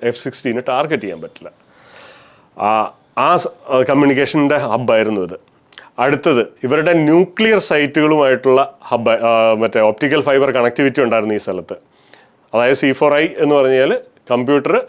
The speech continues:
കമ്മ്യൂണിക്കേഷൻ, കമാൻഡ്, കൺട്രോൾ, ഇന്റലിജൻസ്. ആ മുഴുവൻ സംഗതികളും അതിൻ്റെ അകത്ത് തന്നെ, ആ, ആ, ആ ബങ്കറിൻ്റെ അകത്തുണ്ടായിരുന്നു. അത് നമ്മൾ, ആ, അടിച്ചു കളഞ്ഞു കഴിഞ്ഞപ്പോഴത്തേക്കും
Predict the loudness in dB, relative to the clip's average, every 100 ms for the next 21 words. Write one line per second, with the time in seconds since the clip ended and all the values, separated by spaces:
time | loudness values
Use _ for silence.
0 | -6 -4 0 0 0 -2 -2 -4 -6 _
1 | _ -6 -2 0 0 0 0 -2 -6 _
2 | -4 -2 0 2 2 2 -2 -8 -8 -6
3 | -4 -4 -6 -14 -20 _ _ _ _ -2
4 | 0 0 2 4 4 4 2 0 2 4
5 | 4 2 2 2 2 0 2 0 2 0
6 | 0 -2 -2 -4 -6 -6 -2 0 0 0
7 | 0 0 0 -2 -4 -6 -10 -14 -18 -20
8 | _ _ _ _ _ _ _ _ -4 0
9 | 4 4 2 -4 _ -2 0 2 2 0
10 | -8 _ 0 2 4 2 0 -8 -18 -4
11 | -2 -2 0 2 2 2 2 2 -2 -2
12 | -2 -2 -4 -8